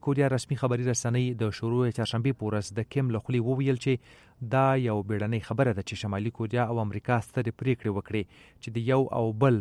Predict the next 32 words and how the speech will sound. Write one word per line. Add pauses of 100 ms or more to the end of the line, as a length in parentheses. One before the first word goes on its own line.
په
وړاندې
به
پارونکي
پوځي
اقدامات
نه
کوي. (680)
کیم
دا
هم
وویل
چې
امریکا
د
باور
جوړونې
په
برخه
کې
رښتیني
ګامونه
پورته
کړي (680)
او
دی
به
هم
د
هغوی
په
وړاندې